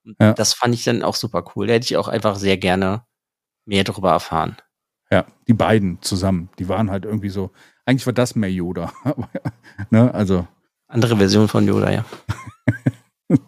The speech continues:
Speaker 2: Ja.
Speaker 1: Hm. Ja,
Speaker 2: Ja, ich
Speaker 1: mein
Speaker 2: find, ich find
Speaker 1: Lieblingscharakter ist, äh, sein Lehrer, der heißt Yoda, der Oromis.
Speaker 2: Oromis? Ich find, Oromis ist aber eher so ein bisschen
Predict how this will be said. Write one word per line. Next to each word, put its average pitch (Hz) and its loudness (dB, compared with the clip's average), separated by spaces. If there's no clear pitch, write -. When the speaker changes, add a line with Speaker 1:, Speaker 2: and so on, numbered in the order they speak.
Speaker 2:
Ja. 104 8
Speaker 1:
Hm. 104 -20
Ja, 131 2
Speaker 2:
Ja, 127 0
ich 127 2
Speaker 1:
mein 139 2
Speaker 2:
find, 143 4
ich 143 6
find 131 0
Speaker 1:
Lieblingscharakter 139 0
ist, 127 -6
äh, 117 0
sein 113 0
Lehrer, 113 4
der 104 -2
heißt 104 -2
Yoda, 110 0
der 95 0
Oromis. 113 2
Speaker 2:
Oromis? 143 6
Ich - -6
find, 214 4
Oromis 165 4
ist 139 2
aber 117 4
eher 131 4
so 117 2
ein 113 2
bisschen 110 2